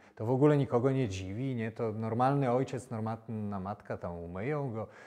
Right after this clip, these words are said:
e, e, i, i przypiersi, on śpi spokojnie jak najedzony i znowu, aby blisko było.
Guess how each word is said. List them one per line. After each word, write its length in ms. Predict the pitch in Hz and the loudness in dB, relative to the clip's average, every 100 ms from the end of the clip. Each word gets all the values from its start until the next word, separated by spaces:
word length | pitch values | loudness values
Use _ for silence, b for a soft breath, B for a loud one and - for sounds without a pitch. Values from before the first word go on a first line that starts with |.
| B 101 | B -4
e, 40 | |
e, 880 | 98 92 92 87 98 95 92 90 123 | -2 -2 -4 -4 -6 -6 -8 -8 -6
i, 40 | |
i 60 | 139 | -6
przypiersi, 580 | - 117 - 120 120 110 | -6 -8 -4 -4 -4 -8
on 100 | 90 | -10
śpi 420 | - - 147 147 | -12 -8 -2 -2
spokojnie 560 | 143 - 120 127 120 117 | -4 -8 -6 -4 -4 -6
jak 180 | 104 | -8
najedzony 580 | 117 107 101 113 110 98 | -8 -6 -6 -6 -6 -8
i 40 | 87 | -8
znowu, 300 | 95 107 104 | -10 -6 -4
aby 220 | 117 123 | -2 -4
blisko 460 | 87 98 - 101 | -4 -10 -10 -10
było. 260 | 95 117 | -10 -10